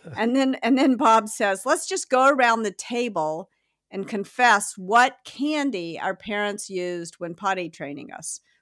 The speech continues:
Speaker 2: Really weird, but really fast. Weirder yet, we all remembered. And then for the next ten months, every time there's a tense moment in a meeting,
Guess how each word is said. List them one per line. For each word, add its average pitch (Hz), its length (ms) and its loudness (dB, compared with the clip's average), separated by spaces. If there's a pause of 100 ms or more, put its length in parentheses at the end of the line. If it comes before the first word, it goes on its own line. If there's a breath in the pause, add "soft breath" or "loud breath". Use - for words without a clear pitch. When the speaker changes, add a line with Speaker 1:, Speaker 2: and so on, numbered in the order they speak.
(120)
Speaker 2:
Really 226 360 0
weird, 254 420 2
but 208 160 6
really 220 300 2
fast. 208 560 2
Weirder 226 360 0
yet, 220 380 2
we 208 140 0
all 226 200 6
remembered. 233 600 0 (320 loud breath)
And 226 160 -2
then 285 140 4
for 277 120 -4
the 226 120 0
next 262 420 0
ten 269 300 0
months, 202 360 0
every 226 280 -2
time 269 260 -2
there's 220 220 -4
a 170 60 -6
tense 240 500 -6
moment 208 400 -2
in 190 120 -6
a 185 40 -6
meeting, 240 480 -4